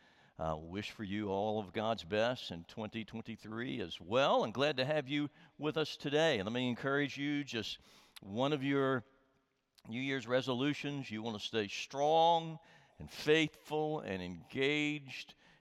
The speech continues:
in the church. You want to be regular in attendance.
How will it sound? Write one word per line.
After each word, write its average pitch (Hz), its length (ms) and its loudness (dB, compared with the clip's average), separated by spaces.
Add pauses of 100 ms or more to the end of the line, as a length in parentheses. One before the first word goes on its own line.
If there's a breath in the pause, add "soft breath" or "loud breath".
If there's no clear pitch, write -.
in - 60 -10
the 78 80 -8
church. - 800 -2
You 113 160 -6
want 117 160 -4
to 95 60 -2
be 92 240 -2
regular 143 720 0
in 107 80 -2
attendance. 143 680 -2